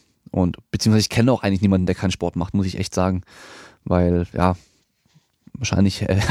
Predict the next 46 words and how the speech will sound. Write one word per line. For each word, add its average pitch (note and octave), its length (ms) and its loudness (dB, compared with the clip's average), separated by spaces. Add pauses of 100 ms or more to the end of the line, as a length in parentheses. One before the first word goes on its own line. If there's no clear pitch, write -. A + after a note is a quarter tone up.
<laughs> - 160 -8
haben A2+ 180 2
wir A2 60 2
da G#2+ 80 4
nichts A#2+ 220 2
gemeinsam A2+ 600 2
und, G2 200 2
äh, G2 180 2 (460)
ich - 100 -12
komme A2 120 4
mit G#2+ 80 0
so A2+ 60 -2
Leuten G#2 180 4
auch G#2 60 2
gar G#2+ 100 2
nicht G2+ 100 2
in G#2 60 0
Kontakt. - 380 -4 (220)
Von F#2+ 160 2
daher, G2 380 2 (520)
Sport D3+ 400 4
ist D3+ 200 0
auf B2 80 0
jeden C#3 140 2
Fall C3 180 2
super, D3 320 2
super C3 300 0
wichtig. - 420 -2 (840)
Ist - 180 -4
eine A2+ 180 4
der A2 140 4
wichtigsten B2 320 0
Sachen A2+ 260 2
im G#2+ 60 0
Leben, A2+ 180 2
würde A2 140 0
ich - 80 -4
behaupten. A2 420 -2 (520)
Ähm, G2+ 380 2
von F#2+ 200 0
daher G2+ 440 4
sollte G#2 240 2
jeder G#2+ 160 4
machen A2 320 0
und, G2 280 0
ähm, F#2 380 2